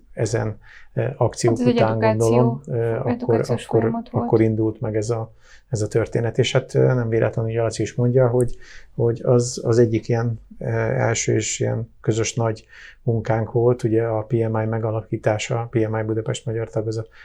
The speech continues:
Speaker 1: megalapítása után, ugye a, a P M S elnöksége és a P M I elnöksége az egyrészt átfedésben volt, tehát ahogy Laci is mondja, mi ott alelnökként, ö, tevékenykedtünk, illetve hát az irányítást, az irányítási modellt azt közösen,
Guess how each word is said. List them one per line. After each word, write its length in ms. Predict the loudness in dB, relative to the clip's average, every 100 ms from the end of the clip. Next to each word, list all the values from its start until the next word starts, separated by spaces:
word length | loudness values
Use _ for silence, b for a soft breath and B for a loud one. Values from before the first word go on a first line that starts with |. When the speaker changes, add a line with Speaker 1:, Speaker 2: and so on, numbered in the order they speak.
| B B
Speaker 1:
megalapítása 720 | -2 0 0 -2 -2 -4 -2
után, 400 | -2 0 0 2
ugye 220 | 0 0 0
a, 380 | 0 -2 -4 -6
a 140 | -8
P 100 | 0 0 2
M 100 | -2
S 180 | -2 -4
elnöksége 720 | -2 -2 -2 -4 -4 -2 0 -2
és 160 | -2
a 40 | -4
P 80 |
M 240 | -4 -2 -2
I 120 | -4
elnöksége 640 | -4 -6 -8 -4 -2 0
az 200 | 0 -4 B B B B
egyrészt 400 | -2 0 0 -2
átfedésben 720 | -4 -2 0 0 0 -2 -2
volt, 260 | 2 0 0
tehát 260 | -4 -4
ahogy 340 | -6 -6 -8 -10
Laci 300 | -8 -8 -4
is 140 | -6 -4
mondja, 300 | -6 -6 -6
mi 140 | -6
ott 260 | -8 -12 -20 B B B B
alelnökként, 760 | 0 0 -2 -2 -2 -2 -4 -2
ö, 220 | 0 0
tevékenykedtünk, 840 | 0 2 2 2 -2 0 -2 -2 2
illetve 360 | 2 2 0 -2
hát 240 | -2 -2
az 280 | 0 0 0
irányítást, 800 | 0 0 -2 -2 -2 -4 -4 -4
az 80 | -2
irányítási 580 | 0 -2 -2 -4 -4
modellt 400 | -4 -4 -4 -4
azt 240 | -6 -8 -10 B B B
közösen, 560 | 0 0 0 -4 -4